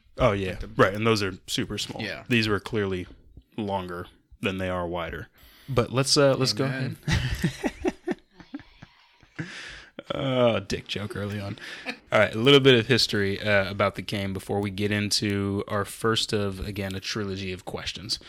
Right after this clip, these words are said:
Speaker 1: Uh, the game Pogs, or Milk Caps, has two possible origins. The first is from a Japanese card game called Manko,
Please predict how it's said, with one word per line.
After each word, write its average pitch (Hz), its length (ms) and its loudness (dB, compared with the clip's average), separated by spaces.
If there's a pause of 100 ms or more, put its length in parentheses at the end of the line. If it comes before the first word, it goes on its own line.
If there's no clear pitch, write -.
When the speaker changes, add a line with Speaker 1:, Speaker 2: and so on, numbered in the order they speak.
(340)
Speaker 1:
Uh, 104 180 -4
the 110 120 -2
game 139 280 2
Pogs, 113 600 0
or 107 100 2
Milk 107 360 0
Caps, 90 320 -2
has 98 200 0
two 135 300 0
possible 110 720 -4
origins. 90 580 -6 (360)
The 110 100 -2
first - 560 0 (100)
is 101 560 0
from 107 220 -2
a 101 40 -4
Japanese 117 640 0
card 110 360 0
game 101 260 0
called 98 260 0
Manko, 95 540 -4